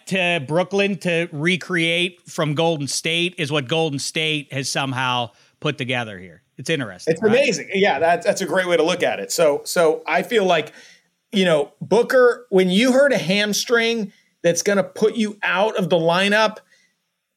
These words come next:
Speaker 2: that doesn't sound like something that's gonna be a hundred percent between now and June. So he's either gonna be diminished or not playing at all, which,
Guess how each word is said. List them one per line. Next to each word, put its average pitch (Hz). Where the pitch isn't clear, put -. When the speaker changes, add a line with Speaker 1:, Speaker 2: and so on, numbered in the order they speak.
Speaker 2:
that 185
doesn't 196
sound 185
like 160
something 165
that's 143
gonna 151
be 131
a 131
hundred 151
percent 139
between 135
now 135
and 110
June. 92
So 151
he's 175
either 180
gonna 165
be 151
diminished 180
or 180
not 160
playing 151
at 143
all, 123
which, -